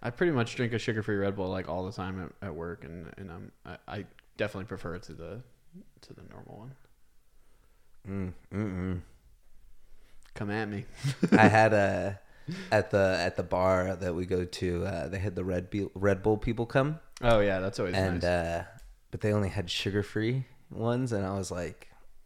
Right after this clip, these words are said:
Speaker 2: I didn't wanna be like, "Oh, no, thank you," 'cause they just kinda, like, dropped it off, and they're like, "Oh, have a Red Bull." And if I would have known that it was a sugar-free one, I'd been like, "Nah, I'm good."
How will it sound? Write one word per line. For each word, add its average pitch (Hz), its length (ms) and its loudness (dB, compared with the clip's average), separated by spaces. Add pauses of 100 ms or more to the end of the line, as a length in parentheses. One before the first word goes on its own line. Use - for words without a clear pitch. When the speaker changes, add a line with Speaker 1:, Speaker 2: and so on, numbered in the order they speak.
(360)
Speaker 2:
I 110 40 2
didn't 107 280 0
wanna 110 200 4
be 107 100 4
like, 95 300 4
"Oh, 107 100 6
no, 104 160 4
thank 101 260 0
you," 113 80 -2
'cause 101 120 -2
they 90 80 -2
just 92 240 -8
kinda, 92 160 -2
like, 85 180 -8
dropped - 320 -4
it 95 120 -4
off, 90 260 -2
and 117 80 0
they're 131 80 0
like, 127 240 -4
"Oh, 160 220 0
have 165 180 2
a 156 60 2
Red 156 260 0
Bull." 123 340 2 (640)
And 95 180 2
if 101 160 4
I 120 60 12
would 120 140 10
have 104 100 6
known 107 300 8
that 120 100 4
it 120 60 8
was 120 160 4
a 127 60 6
sugar-free 127 440 4
one, 120 120 2
I'd 104 120 2
been 104 120 2
like, - 360 -4
"Nah, 95 240 -2
I'm 95 120 2
good." 101 340 6